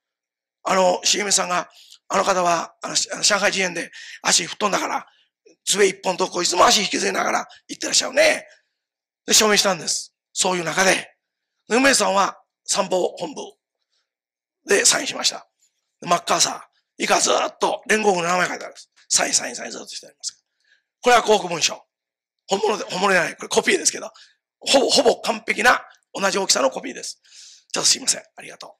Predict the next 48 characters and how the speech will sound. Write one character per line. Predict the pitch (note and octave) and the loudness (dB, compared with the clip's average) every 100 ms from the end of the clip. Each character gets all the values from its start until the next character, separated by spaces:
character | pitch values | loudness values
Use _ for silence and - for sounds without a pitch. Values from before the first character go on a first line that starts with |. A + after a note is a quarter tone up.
| - | -4
う。 | F#3+ C4 _ _ | -4 -4 _ _
<clears throat> | _ - _ - | _ -20 _ 0
で、 | |
そ | A3+ D#4 | 2 4
れ | D#4 | 6
が | C#4 - - _ _ - | 6 4 -4 _ _ 2
九 | A#3 | 2
月 | A3 | 4
の | G3+ | 0
二 | - | 0
日 | G3+ | 0
に | F#3 | -2
あ | D3+ | -2
っ | |
た | - | -4
ん | F#3 | -2
で | D3 | -2
す | G#3+ | 2
が、 | G#3 - - _ _ _ _ | 2 2 -6 _ _ _ _
そ | - G3+ | 0 4
の | G3 F#3 - _ - | 4 2 -4 _ 0
大 | G3+ | 2
本 | G3 F#3 | 2 0
営 | |
の | E3 | -2
参 | E3+ F3 | -4 0
謀 | F3 | 0
が | F3 E3 - _ | 2 0 -4 _
つ | - G3+ | -2 0
い | |
で | F#3+ | 0
に | F3+ | -4
僕 | E3 | -6
に | F3+ | -4
言 | F3+ | -2
い | |
ま | - | 0
し | - | -2
た。 | - - _ _ _ _ _ _ _ _ _ _ _ _ _ _ _ _ - | -4 -20 _ _ _ _ _ _ _ _ _ _ _ _ _ _ _ _ 2
横 | B3 C#4+ | 4 6
浜 | C#4+ B3 | 6 4
か | A3+ | 2
ら | |
船 | F3+ F3+ | 2 0
に | |
乗 | F3+ | 0
っ | G3+ | -4
て、 | - - - | -6 -8 -10